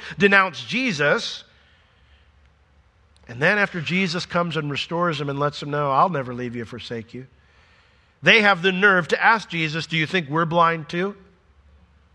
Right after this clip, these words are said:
Jesus' reply to them in chapter ten is clear. You deprive this man of blessings because, well, that's what the enemy's done to you, and that's how you interact with people.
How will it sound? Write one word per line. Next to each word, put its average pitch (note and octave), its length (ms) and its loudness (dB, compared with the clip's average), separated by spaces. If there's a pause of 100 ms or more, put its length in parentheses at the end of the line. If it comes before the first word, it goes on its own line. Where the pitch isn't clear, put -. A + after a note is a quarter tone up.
(1700)
Jesus' F3+ 440 -4 (100)
reply F3+ 520 0
to D3 120 -8
them C3+ 240 -2
in C3 120 -6
chapter B2+ 400 -6
ten D#3 520 -8 (360)
is A#2+ 160 -10
clear. - 480 -10 (1200)
You C#3+ 240 -6
deprive D#3 440 0
this D3+ 240 -6
man E3+ 200 0
of C3 160 -4
blessings C#3 540 -2
because, C#3 480 -8 (300)
well, B2+ 80 -6
that's F3 200 -2
what G3+ 120 -6
the F#3+ 100 -2
enemy's G3 300 -4
done F3+ 240 -4
to D3+ 80 -4
you, F3 280 0
and C#3+ 80 0
that's D#3+ 220 0
how E3 160 -2
you D#3 320 -2 (180)
interact D3 460 -2
with A#2+ 160 -14
people. A2+ 400 -14